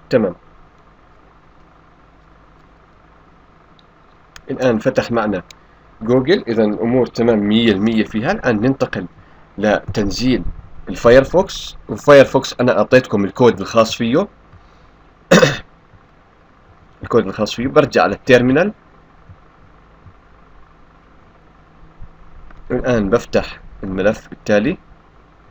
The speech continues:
باخذ اول كود. اول كود هو خاص بمحي، آه، متصفح الايس،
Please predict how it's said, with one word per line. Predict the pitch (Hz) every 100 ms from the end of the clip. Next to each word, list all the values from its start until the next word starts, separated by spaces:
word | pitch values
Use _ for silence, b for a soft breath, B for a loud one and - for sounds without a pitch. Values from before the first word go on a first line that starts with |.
| _ _ _ - - _ _ _ _ _ _ - - - - - - _ - - - - _ - _ -
باخذ | 120 147 160 135 135
اول | 127 117
كود. | - 95 - -
اول | 185 185 190
كود | - 196 196 156
هو | 156
خاص | 135 - 170 175 175 -
بمحي، | 117 117 151 151 160 - b b b b - - 110
آه، | 113
متصفح | 113 113 - 139 123 -
الايس، | 110 143 160 165 175 - -